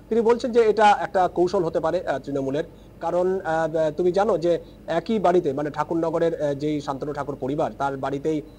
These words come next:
এই শান্তনু ঠাকুর, তিনি, আহ, কেন্দ্রীয় মন্ত্রী, তিনিও বিজেপি বে-, বে-, সাংসদ, আহ, বনগাঁ লোকসভা কেন্দ্রের, এবং তার ভাই গাইঘাটার, আহ, সুব্রত ঠাকুর গাইঘাটা কেন্দ্রের বিজেপি বিধায়ক। সুতরাং এ, আহ, একই বাড়িতে যখন, আহ, দুজন আছে,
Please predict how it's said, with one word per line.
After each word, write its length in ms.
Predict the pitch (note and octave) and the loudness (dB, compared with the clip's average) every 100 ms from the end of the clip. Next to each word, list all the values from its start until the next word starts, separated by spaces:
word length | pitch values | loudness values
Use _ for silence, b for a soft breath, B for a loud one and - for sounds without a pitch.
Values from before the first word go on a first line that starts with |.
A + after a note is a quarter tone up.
| - | -8
এই 100 | C#3 | -6
শান্তনু 360 | C#3 D#3 F3+ F#3+ | -2 -2 0 0
ঠাকুর, 240 | F3+ F3+ E3+ | -2 -4 0
তিনি, 260 | F3+ F#3 | 4 4
আহ, 200 | F3+ D3+ | 4 -2
কেন্দ্রীয় 340 | C#3 D#3 D#3 D3 | -2 -2 0 0
মন্ত্রী, 340 | C#3+ C#3 F#3 | -2 -2 -2
তিনিও 280 | C#3+ C#3+ D3+ | -2 -2 -2
বিজেপি 400 | C#3 C#3 C#3 D3 | -2 -6 -6 -6
বে-, 180 | A#2+ B2 | -6 -6
বে-, 580 | B2 B2 A#2+ A#2 B2 | -6 -4 -6 -6 -8
সাংসদ, 380 | A#2 C3+ C#3 F3+ F#3 | -6 -6 -2 -4 -4
আহ, 80 | B2 A#2+ | -10 -6
বনগাঁ 260 | B2+ C#3+ | -6 -4
লোকসভা 300 | C3+ C3 D3 | -4 -4 -4
কেন্দ্রের, 280 | - D3 E3+ - B B - | -4 -4 -4 -6 B B -10
এবং 220 | D#3+ F#3+ F#3 | -4 -4 2
তার 220 | F#3+ A3 | 2 2
ভাই 240 | E3 G3 | 2 0
গাইঘাটার, 520 | F3 D3+ D3+ D3+ D#3+ | 2 0 0 -2 -2
আহ, 380 | C#3+ C#3 C#3 C3+ | 0 -4 -4 -6
সুব্রত 380 | A#2+ C3 C#3+ C#3+ | -6 -6 -6 -4
ঠাকুর 220 | D#3 A#3 | -4 -2
গাইঘাটা 320 | G3 C#3+ C3+ | -2 -2 -6
কেন্দ্রের 260 | C3 C3 B2 | -6 -6 -6
বিজেপি 320 | A#2 A#2 A#2 | -6 -6 -6
বিধায়ক। 280 | A2+ A2 G#2 - B B - | -6 -6 -8 -12 B B 2
সুতরাং 260 | A3 B3 A#3+ | 6 6 4
এ, 120 | G#3+ | 2
আহ, 540 | G#3 F#3 F#3+ F3 G3+ F3+ | 4 2 2 2 0 2
একই 300 | F#3 A#3+ A#3 | 0 0 2
বাড়িতে 340 | G#3+ G#3+ A3 | 4 6 4
যখন, 320 | F#3+ G3+ G3+ | 2 0 0
আহ, 120 | F3 | 0
দুজন 380 | D3+ E3 F#3 F#3+ | 0 0 4 4
আছে, 300 | F3 F3+ D3 | 2 -2 -4